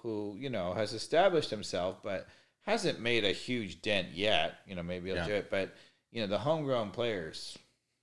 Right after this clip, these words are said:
Speaker 1: non-existent.
Speaker 2: Yeah.
Speaker 1: I mean, we've had a number of them who are supposed to be this and that. The Atla-, we keep hearing about how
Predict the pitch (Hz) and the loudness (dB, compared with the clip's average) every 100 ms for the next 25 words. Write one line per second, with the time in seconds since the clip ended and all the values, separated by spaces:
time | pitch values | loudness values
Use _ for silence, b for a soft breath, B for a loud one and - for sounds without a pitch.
0 | _ _ 104 127 123 101 87 104 - 92 | _ _ 2 4 4 2 -2 -6 -6 -6
1 | 80 - _ _ _ _ - 107 107 101 | -6 -10 _ _ _ _ -12 -4 -2 -2
2 | 101 113 123 120 110 113 143 147 117 117 | -2 0 2 2 2 0 2 2 2 2
3 | 113 110 104 92 113 117 - 98 110 104 | 2 0 0 -2 -2 -2 -4 -4 -2 -2
4 | 101 B B 117 117 123 113 120 131 - | -4 B B -2 0 0 2 4 4 4
5 | 117 113 123 - 127 127 160 156 - 156 | 2 4 0 0 -2 0 0 0 2 4
6 | 175 151 123 123 113 120 120 120 | 4 4 2 2 2 2 2 0